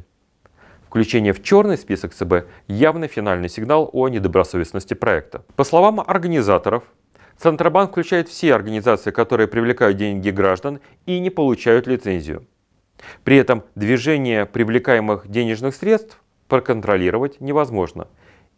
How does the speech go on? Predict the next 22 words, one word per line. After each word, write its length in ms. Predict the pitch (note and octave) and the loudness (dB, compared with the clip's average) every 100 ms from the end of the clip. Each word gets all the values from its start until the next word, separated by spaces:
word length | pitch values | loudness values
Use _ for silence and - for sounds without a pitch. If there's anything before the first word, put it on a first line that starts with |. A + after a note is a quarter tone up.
| _ | _
И 100 | C#3 | -2
тут 300 | B2+ A3 A3+ | 2 2 2
мы 140 | E3 | 0
полностью 400 | B2+ C3+ D3 - | 4 2 2 -4
согласны 480 | A#2+ G2 G2+ G#2 A#2 | -4 0 2 0 -6
с 80 | - | -8
криптоавантюристами. 1040 | G2 F#2 G2 F#2+ F#2+ G#2 F2+ - E2+ D#2 - _ - _ | -6 -2 0 0 0 -4 -4 -6 -12 -12 -16 _ -20 _
Чтобы 300 | - D#3 D#3 | 0 2 2
предостеречь 600 | D3+ C#3+ C#3+ D#3+ D3+ C#3 | 0 -4 -4 -2 -2 -2
граждан 400 | D#3 F#3 C3+ G2+ | 0 2 0 -2
от 160 | A2 | -2
участия 380 | C3 C3+ A#2+ A#2+ | -2 -2 -2 -2
в 60 | - | 0
подобных 480 | C#3 B2 G2 G2 - | 0 0 -2 -6 -2
проектах, 440 | D3+ E3+ - - _ _ | -2 0 -4 -8 _ _
и 140 | - D3+ | -6 -4
создан 480 | - D3+ D3 E3 C#3+ | 2 2 2 -2 -4
публичный 680 | - A2+ G2 G2+ - D3 | -2 0 2 0 -2 -6
черный 440 | C3+ - F#2+ F#2+ G#2 | -4 0 0 0 -4
список 320 | - F2+ F#2 | -6 -6 -4
Банка 340 | F2 E2 D#2 | 0 -2 0
России. 420 | F#2+ F#2+ - D#2+ | -2 -2 -8 -14